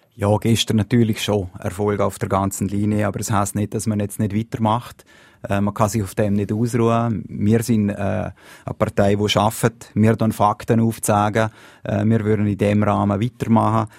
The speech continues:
Sachen, wenn Vorlagen kommen, die nicht ausgereift sind, würden wir die auch weiterhin bekämpfen. Vorlagen, die gut sind,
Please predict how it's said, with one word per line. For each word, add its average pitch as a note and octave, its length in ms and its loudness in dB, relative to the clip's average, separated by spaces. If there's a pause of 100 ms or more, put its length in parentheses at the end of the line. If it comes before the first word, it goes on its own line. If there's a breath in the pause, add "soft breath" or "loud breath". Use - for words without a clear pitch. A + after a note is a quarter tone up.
Sachen, G#2 400 2
wenn G#2+ 140 2
Vorlagen A2 580 2
kommen, G#2+ 240 2 (120)
die B2+ 60 4
nicht A#2+ 100 2
ausgereift A2+ 640 -2
sind, A2 280 0 (220 loud breath)
würden A2 280 4
wir A2 60 4
die G#2+ 140 4
auch G#2 160 2
weiterhin G#2+ 420 0
bekämpfen. G#2+ 680 2
Vorlagen, A2 560 2
die G#2 80 -2
gut A#2 320 2
sind, A2 260 2